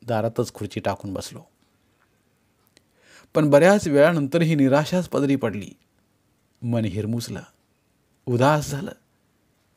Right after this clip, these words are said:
आणि त्या मुलाविषयी मनात बरं वाईट विचार गर्दी करून जीवाला जास्तच सतावू लागले. दिवसभर स्वच्छ असणारे आकाश संध्याकाळ करून ढगाळून आलं होतं.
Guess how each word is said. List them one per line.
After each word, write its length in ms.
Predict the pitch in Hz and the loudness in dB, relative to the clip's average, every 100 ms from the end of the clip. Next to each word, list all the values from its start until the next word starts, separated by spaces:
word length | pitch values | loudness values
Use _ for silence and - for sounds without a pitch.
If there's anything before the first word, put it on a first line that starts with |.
| _ _ - | _ _ -6
आणि 120 | 123 | -2
त्या 100 | 123 | 0
मुलाविषयी 560 | 117 117 120 117 113 117 | 0 0 0 0 -4 -6
मनात 280 | 110 107 110 - | -4 -4 -4 -6
बरं 180 | 113 117 | -2 0
वाईट 300 | 117 107 107 | 0 -2 -4
विचार 320 | 107 - 110 | -8 -4 -4
गर्दी 340 | 107 107 107 110 | -4 -6 -4 -6
करून 260 | 110 107 104 _ _ _ 120 | -6 -8 -10 _ _ _ -4
जीवाला 340 | 120 113 107 | -2 -2 -4
जास्तच 480 | 98 104 - 123 - | -2 -4 -4 -6 -6
सतावू 340 | 110 101 104 | -6 -6 -6
लागले. 260 | 98 - 92 _ _ _ _ _ _ _ _ _ _ _ _ _ _ - | -8 -14 -20 _ _ _ _ _ _ _ _ _ _ _ _ _ _ -8
दिवसभर 880 | 127 123 117 123 120 101 123 127 123 | -4 0 2 2 0 -2 2 4 4
स्वच्छ 360 | - 127 127 131 | 2 -2 2 2
असणारे 380 | 117 127 117 | 2 2 2
आकाश 420 | 110 - - 120 113 | 2 -4 0 0 0
संध्याकाळ 680 | - 123 117 117 120 120 | -4 -2 0 -2 0 0
करून 240 | 113 117 110 | 0 -4 -4
ढगाळून 400 | 101 117 120 120 | -4 0 0 0
आलं 200 | 107 110 | -2 -4
होतं. 220 | 113 - | -8 -12